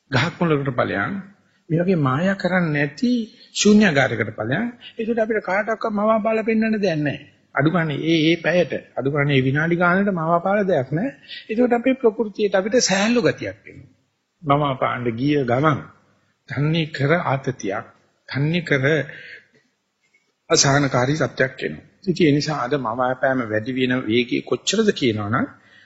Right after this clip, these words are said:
අද ලෝකෙ විතර අසහනකාරී ජීවිතයක් මනෝ ඉතිහාසෙම තිබුණේ නැහැ. තන්නේ කර රංගපෑමක් තියෙනවා. ඉතින් බුදුරජාණන් වහන්සේ විතරක් ඒ රංගපෑම, රංගපෑම තේරුම් අරගෙන ඒ රංගපෑමෙන් අයින් වෙලා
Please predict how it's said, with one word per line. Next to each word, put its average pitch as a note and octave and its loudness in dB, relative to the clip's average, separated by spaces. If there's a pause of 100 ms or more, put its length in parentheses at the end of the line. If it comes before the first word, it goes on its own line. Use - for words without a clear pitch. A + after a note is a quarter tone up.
(120)
අද C#3 -4
ලෝකෙ C3 2
විතර A2+ -2
අසහනකාරී B2 -2
ජීවිතයක් A#2+ -2
මනෝ C3 -4
ඉතිහාසෙම D3 0
තිබුණේ F2 -12
නැහැ. - -20 (960)
තන්නේ C#3+ -6
කර D3 0
රංගපෑමක් C3 -2
තියෙනවා. F#2 -16 (280)
ඉතින් E3+ -4
බුදුරජාණන් F3 2
වහන්සේ D3 0
විතරක් F3 2 (640)
ඒ E3 -2
රංගපෑම, F3 2
රංගපෑම D3+ 0 (100)
තේරුම් C3+ 2
අරගෙන F#3+ 2 (440)
ඒ D#3+ 2
රංගපෑමෙන් E3 0
අයින් D3 4
වෙලා A#2+ 4